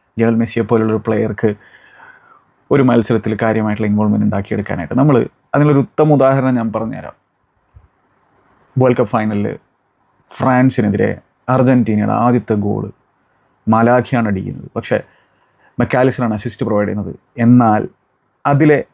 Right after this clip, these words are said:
ഏറ്റവും ഡിസൈസീവ് ആയിട്ടുള്ള ഒരു ആക്ഷൻ ലിയണൽ മെസ്സിയുടെ ഭാഗത്ത് നിന്നാണ് നമ്മൾ കണ്ടിട്ടുണ്ടായിരുന്നത്. അതൊരു ബ്യൂട്ടിഫുൾ സാധനമായിരുന്നു. അതിന് അസിസ്റ്റ് കിട്ടുമോ? ഇല്ല. അങ്ങനെ എത്രയെത്ര മൊമെന്റുകൾ,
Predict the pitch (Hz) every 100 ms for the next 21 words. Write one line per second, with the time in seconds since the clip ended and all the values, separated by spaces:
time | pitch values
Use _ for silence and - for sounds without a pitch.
0 | _ 143 - 175 143 - 131 135 139 127
1 | 117 113 110 107 - - 113 107 104 _
2 | 113 110 110 110 104 113 107 110 110 120
3 | 123 127 135 131 147 151 151 139 113 -
4 | - 127 131 113 - 143 156 160 151 143
5 | 127 127 120 110 104 - _ 123 135 127
6 | 123 139 107 117 - _ _ _ _ -
7 | 95 - - _ _ _ - 120 160 156
8 | 151 147 - - 160 156 156 _ 156 147
9 | 139 135 127 113 104